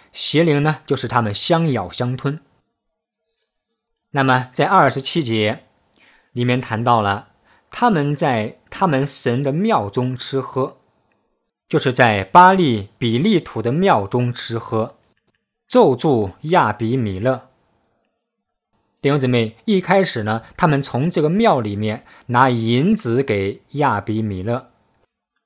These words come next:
那么这个时候呢，他们还是同样在这个庙里面呢，咒诅亚比米勒。所以啊，这也形成了一个对比。那么二十八节里面告诉我们，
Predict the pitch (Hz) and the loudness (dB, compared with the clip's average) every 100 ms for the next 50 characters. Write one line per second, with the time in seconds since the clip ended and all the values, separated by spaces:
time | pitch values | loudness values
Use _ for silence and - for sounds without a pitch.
0 | - 214 202 196 - 294 269 175 147 123 | -4 0 2 0 -4 0 2 2 0 0
1 | 123 110 107 - - 208 165 - 123 131 | 0 -2 -4 -8 -2 0 0 -2 -2 0
2 | 190 143 - 120 160 226 - - 156 131 | 0 -2 -4 -4 0 0 -2 -2 -2 0
3 | 131 160 160 110 101 107 101 98 - _ | -2 0 0 0 -4 -6 -6 -8 -14 _
4 | - 294 170 107 - 123 104 123 98 104 | 0 4 4 2 -2 -2 0 -2 -2 -4
5 | 104 101 92 95 104 _ _ _ _ _ | -6 -6 -8 -12 -14 _ _ _ _ _
6 | _ _ _ _ _ _ - 175 135 123 | _ _ _ _ _ _ 0 2 2 0
7 | - 262 220 170 - 139 214 226 147 156 | -2 2 4 4 2 2 2 0 0 0
8 | 143 - 120 117 123 120 98 92 117 _ | 0 -4 -4 -2 0 -2 -2 -12 -16 _
9 | _ _ _ _ _ _ _ _ _ _ | _ _ _ _ _ _ _ _ _ _
10 | _ _ _ _ _ _ 175 156 135 - | _ _ _ _ _ _ 0 2 2 4
11 | 196 147 143 - 165 160 117 113 117 123 | 4 4 4 8 8 6 4 2 0 -2
12 | _ _ _ _ 117 123 123 131 123 110 | _ _ _ _ -4 -2 0 4 4 2
13 | 123 104 95 95 | -2 -4 -4 -8